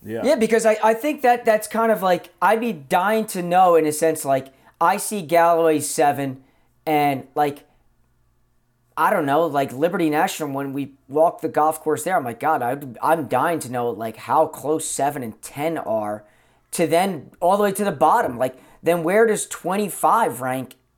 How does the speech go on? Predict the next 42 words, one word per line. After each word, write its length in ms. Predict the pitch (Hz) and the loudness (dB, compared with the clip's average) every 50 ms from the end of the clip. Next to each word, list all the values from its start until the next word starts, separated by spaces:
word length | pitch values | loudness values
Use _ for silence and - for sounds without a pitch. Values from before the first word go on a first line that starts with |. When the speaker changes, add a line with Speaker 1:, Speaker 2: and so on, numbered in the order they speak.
| _ _ _ _ - | _ _ _ _ -2
Speaker 2:
Are 120 | 143 135 | -2 0
they 280 | 120 120 131 151 180 160 | 0 0 0 0 0 0
able 260 | 180 185 165 185 185 | -2 -4 -4 -6 -10
to 300 | - - 180 170 143 - _ _ _ _ | -10 -10 -10 -10 -10 -12 _ _ _ _
jump 340 | - - 139 147 147 - | -6 -4 -2 -2 0 0
up 240 | 165 156 151 151 - | 2 2 2 0 -4
higher? 460 | - - - 143 147 143 143 131 120 | -8 -4 0 0 2 2 0 0 -2
Like, 180 | 117 127 135 - | -4 -6 -6 -2
things 220 | - 233 262 240 | -2 -2 0 0
like 160 | 220 180 160 160 | 0 -2 0 0
that, 260 | 202 196 185 - - | 0 0 0 -2 -4
'cause, 220 | 165 160 160 - - - - _ _ _ _ _ _ _ _ - | -6 -6 -6 -8 -12 -20 -20 _ _ _ _ _ _ _ _ -6
you 80 | - | 0
know, 80 | 226 190 | 2 4
I'm 160 | 190 208 240 | 4 4 4
always, 520 | 262 226 190 170 156 131 - - - - _ _ _ | 2 2 2 0 -2 -4 -6 -6 -8 -10 _ _ _
you 100 | - 143 | -10 -6
know, 80 | 131 135 | -4 -2
I'm 120 | 170 185 | -2 -2
a, 160 | 160 131 117 - - | -2 -4 -4 -6 -8
I'm 140 | 143 151 160 | -6 -4 -4
a 40 | |
data 400 | 120 104 104 127 120 123 127 127 120 | -4 -4 -4 -2 0 2 2 0 0
nerd, 380 | 117 110 113 117 131 147 143 | -4 -4 -2 -2 0 -2 -2
and 80 | 135 123 | -2 -2
I 100 | 131 135 | -2 -2
like 320 | 135 120 127 135 135 - | 0 0 0 0 -2 -4
numbers, 440 | - 113 113 123 127 139 139 135 127 | -8 -8 -6 -4 -4 -4 -4 -4 -6
and 80 | 117 110 | -8 -6
I 80 | 120 | -4
like 280 | 127 120 123 123 120 - | -4 -2 -2 -2 -4 -4
looking 300 | 104 113 135 139 139 123 | -8 -8 -8 -6 -6 -6
at 140 | 117 113 113 | -6 -6 -6
all 120 | 117 117 117 | -6 -6 -6
those 420 | 120 120 117 113 110 - - - | -6 -6 -6 -8 -10 -12 -14 -14
types 320 | - - 113 120 120 - | -12 -10 -10 -8 -8 -10
of 100 | 101 - | -14 -14
things. 260 | - - 117 113 110 - | -12 -12 -10 -10 -10 -8
So 140 | - 120 | -8 -8
to 160 | 120 120 - 131 | -8 -8 -8 -6
me, 140 | 151 170 | -4 -2
like, 220 | 160 147 131 - | -2 -2 -2 -4